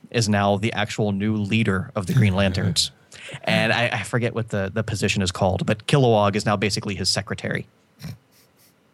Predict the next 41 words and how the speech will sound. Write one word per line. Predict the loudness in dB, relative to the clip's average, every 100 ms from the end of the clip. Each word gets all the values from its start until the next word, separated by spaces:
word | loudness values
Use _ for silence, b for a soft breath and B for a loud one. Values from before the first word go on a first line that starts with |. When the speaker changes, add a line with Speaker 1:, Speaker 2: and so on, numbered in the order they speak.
| B B B
Speaker 1:
So | 0 4 4
it, | 4
it's, | 2 0 -2 -2
it's | -4
taking | 0 0 0 0
things | 2
in | 0
a | 2
new | 2
direction, | 2 2 0 0 0 0
doing | 0 0
something | 0 -2 -4
fresh | -4 -2 0 0 -6
with | -10
the |
character, | -4 -2 -2 -2 -2
which | -2 -2
I | -2
greatly | -2 -2 -2 -2
appreciate. | 0 0 2 2 2 0
And | 0 0 -4 B B
it | 2
actually | 2 4
looks | 4
like | 4
it | 2
could | 0
be, | 0 -2 0
uh, | -2 -2
pretty | -2 -2
fun | -2 -2
going | -2 -2 -2
forward. | -4 -2 -4 -10 _ -20 _ -8
Speaker 2:
Cool. | -8 -8 _ _ _ _ _ _ _ 0
Speaker 1:
All | 2
right. | 2 2
What | 2
do | 4
you | 2
got? | -2 -6 B B B -12
Speaker 2:
Um, | -8 -6 -6 -6 -8